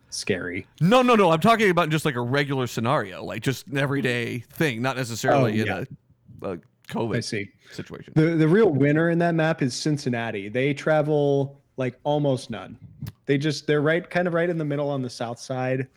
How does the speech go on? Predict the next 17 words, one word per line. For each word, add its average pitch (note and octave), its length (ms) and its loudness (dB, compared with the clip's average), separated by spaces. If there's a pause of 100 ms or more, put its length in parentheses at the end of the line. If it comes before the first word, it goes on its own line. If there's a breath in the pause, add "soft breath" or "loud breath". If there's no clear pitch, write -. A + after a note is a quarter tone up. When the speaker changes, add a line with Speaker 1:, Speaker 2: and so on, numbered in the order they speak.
(140)
Speaker 2:
Yep. A2 220 -8 (200)
Speaker 1:
of B2+ 200 -8
the B2 80 -6
central C3 360 -4
map, D3+ 280 -2
and C#3 140 -2
they C#3 100 4
just C#3 240 0
go, B2+ 600 4 (440)
like, A#2+ 140 -6
counterclockwise C3 800 -4
kind A#2+ 140 -10
of A2 80 -12
around, G2+ 420 -12
and F#2 220 -20
that's F#2+ 220 -20
it. - 160 -14